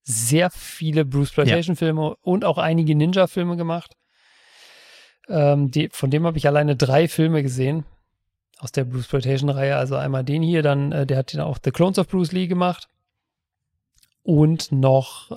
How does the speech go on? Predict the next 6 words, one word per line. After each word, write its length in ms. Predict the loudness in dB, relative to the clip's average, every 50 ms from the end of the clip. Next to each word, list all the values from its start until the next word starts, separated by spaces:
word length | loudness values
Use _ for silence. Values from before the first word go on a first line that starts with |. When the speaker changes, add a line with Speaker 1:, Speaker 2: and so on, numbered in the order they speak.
| -4
Speaker 1:
ähm, 540 | -2 0 2 2 2 2 2 0 -2 -4 -6 -8 _ _ _ _ -20 -20 -20 -20 -20 -20 -20 -20 -20 _
Bruce 280 | -4 -2 0 0 0 -2
Lee's 160 | -4 -4 -2
Deadly 320 | 0 -2 -2 0 -4 -6 -4
Fingers. 560 | -2 -2 0 0 0 -2 -2 -4 -6 -8 -10 -16 -20 -20 _ _
Speaker 2:
Mhm. 320 | 0 0 4 4 4 2